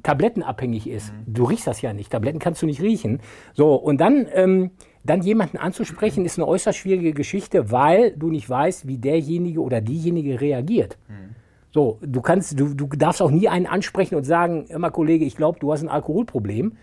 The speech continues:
Speaker 1: Da kann es sein, dass der zuschlägt oder so, je nachdem, wie der gestrickt ist. So, ähm, das ist das, diese, diese große Unbekannte, du kennst einfach die Reda-, die Reaktion des Gegenüber nicht.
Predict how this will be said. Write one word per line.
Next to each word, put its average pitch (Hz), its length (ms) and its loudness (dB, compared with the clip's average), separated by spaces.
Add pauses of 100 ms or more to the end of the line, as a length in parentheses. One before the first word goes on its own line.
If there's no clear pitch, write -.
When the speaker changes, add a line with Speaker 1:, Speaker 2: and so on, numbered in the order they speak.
(280)
Speaker 1:
Da 143 80 0
kann 160 160 0
es 143 140 -2
sein, 147 420 0
dass 127 300 -6
der 151 360 2 (240)
zuschlägt - 600 -6 (260)
oder 127 180 2
so, 120 120 0
je 127 100 2
nachdem, 156 220 2
wie 151 60 0
der 139 80 0
gestrickt - 360 -4
ist. 104 240 -4 (400)
So, 135 340 4
ähm, 131 280 0 (140)
das 180 180 4
ist - 160 0
das, 208 220 2
diese, 165 260 2
diese 165 220 6
große 196 340 2
Unbekannte, 220 680 4
du 160 120 -4
kennst 214 280 0
einfach 202 340 -4
die 156 140 -2
Reda-, 180 380 2
die 143 140 0
Reaktion 175 840 2
des 165 300 -4
Gegenüber 165 540 -2
nicht. 95 360 -10